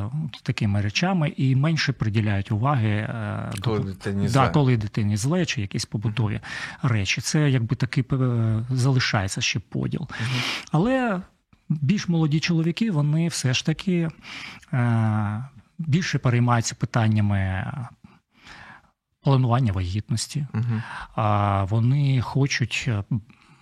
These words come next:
Speaker 1: м, брати участь в таких партнерських пологах. Вони проговорюють ці питання заздалегідь зі своїми дружинами. Ну, і, і заохочені більше, а, з дітьми не лише грати, але й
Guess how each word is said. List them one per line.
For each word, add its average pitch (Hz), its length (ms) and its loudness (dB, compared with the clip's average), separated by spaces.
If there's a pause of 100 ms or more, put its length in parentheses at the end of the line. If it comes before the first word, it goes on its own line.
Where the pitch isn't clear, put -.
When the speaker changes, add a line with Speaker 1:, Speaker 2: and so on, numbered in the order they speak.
(140)
Speaker 1:
м, 98 420 -2 (240)
брати 113 340 4
участь 120 400 -2
в - 20 -14
таких - 320 -6
партнерських 120 600 -2
пологах. 98 720 -4
Вони 131 580 0 (160)
проговорюють 107 840 0 (120)
ці - 160 -4
питання 117 480 -2
заздалегідь 110 480 -2
зі 107 120 -6
своїми 107 320 -2
дружинами. 107 540 0
Ну, 185 140 2
і, 160 80 0
і 143 200 2
заохочені 131 640 0
більше, 113 500 0 (500)
а, 110 360 4
з 98 100 0
дітьми 117 380 0
не 110 120 4
лише 107 540 2 (100)
грати, 139 360 0
але 123 220 -2
й 127 260 -2